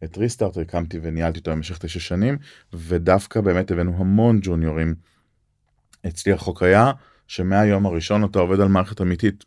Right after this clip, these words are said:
ברור שהוא יעשה טעויות, ברור שהוא ימחק את הדאטאבייס, ברור שהוא יעשה את כל מה, זה קורה לכולם, גם ככה. אבל באמת, אה, הגישה שלי הייתה באמת לתת להם את ההזדמנות הזו. לזהות מבין הג'וניורים את אלה עם הפוטנציאל הכי גבוה, ובאמת אלה שיכולים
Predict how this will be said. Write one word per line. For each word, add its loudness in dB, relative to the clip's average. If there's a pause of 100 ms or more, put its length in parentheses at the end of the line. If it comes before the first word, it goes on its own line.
ברור 0
שהוא 2
יעשה 2
טעויות, -2
ברור -2
שהוא -2
ימחק -6
את -8
הדאטאבייס, 0 (220)
ברור 2
שהוא 10
יעשה 6
את -8
כל 0
מה, 2
זה -4
קורה 4
לכולם, 4
גם -2
ככה. 0 (500)
אבל 2
באמת, 2
אה, 6
הגישה 2
שלי 0
הייתה 2
באמת -2
לתת -6
להם 2
את -4
ההזדמנות 0
הזו. -6 (380)
לזהות 4
מבין 2
הג'וניורים 2
את -4
אלה 6
עם 6
הפוטנציאל 2
הכי -6
גבוה, 4
ובאמת -2
אלה 2
שיכולים 0